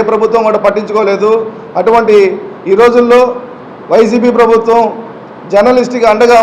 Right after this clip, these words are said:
ఉంటూ, జర్నలిస్ట్కి ఎన్నో విధాలుగా వాళ్ళకి ఏ విధంగా చేస్తే వాళ్ళు జర్నలిస్టులు, ఎందుకంటే వాళ్ళకి సరైన జీతాలు ఉండవు, భత్యాలు ఉండవు, వాళ్ళు ఎండనక వాననక ఎప్పుడు కూడా మన కోసం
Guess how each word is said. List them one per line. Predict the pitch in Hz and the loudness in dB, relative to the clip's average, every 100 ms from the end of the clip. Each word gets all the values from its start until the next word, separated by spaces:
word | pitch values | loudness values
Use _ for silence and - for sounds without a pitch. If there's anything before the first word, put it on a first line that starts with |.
| 226 | 2
ఉంటూ, | 226 233 240 - - - - - | 2 4 2 0 -10 -16 -16 -4
జర్నలిస్ట్కి | 190 208 254 247 240 233 240 175 - - - - - - 175 | 0 2 2 0 -2 -2 0 0 -4 -12 -18 -20 -20 -8 -2
ఎన్నో | 233 269 247 | 2 4 6
విధాలుగా | 254 247 226 240 226 196 - - - | 4 4 4 4 2 0 -8 -16 -4
వాళ్ళకి | 180 196 214 | -2 2 4
ఏ | 240 | 4
విధంగా | 262 247 247 233 | 4 4 2 2
చేస్తే | 233 233 233 | 0 2 2
వాళ్ళు | 220 214 220 214 | 4 4 2 0
జర్నలిస్టులు, | 214 240 226 240 233 214 | 0 0 -4 -2 2 2
ఎందుకంటే | 208 240 254 240 233 | 2 0 2 2 2
వాళ్ళకి | 240 220 208 180 | 2 0 -2 -2
సరైన | 185 233 220 202 | 0 0 -2 -2
జీతాలు | 220 233 220 | 2 2 2
ఉండవు, | 208 214 196 | 0 0 0
భత్యాలు | - 233 220 214 | 0 0 0 0
ఉండవు, | 208 202 214 208 - - 156 | -2 0 0 -2 -10 -12 -2
వాళ్ళు | 190 226 214 196 | 0 2 2 2
ఎండనక | 220 240 226 233 214 | 2 0 2 2 4
వాననక | 208 220 226 202 220 202 185 | 2 2 0 2 2 2 0
ఎప్పుడు | 185 262 247 | 0 2 4
కూడా | 233 226 208 180 - - - 180 | 4 4 4 2 -6 -16 -8 -4
మన | 208 202 | -2 2
కోసం | 226 196 | 2 2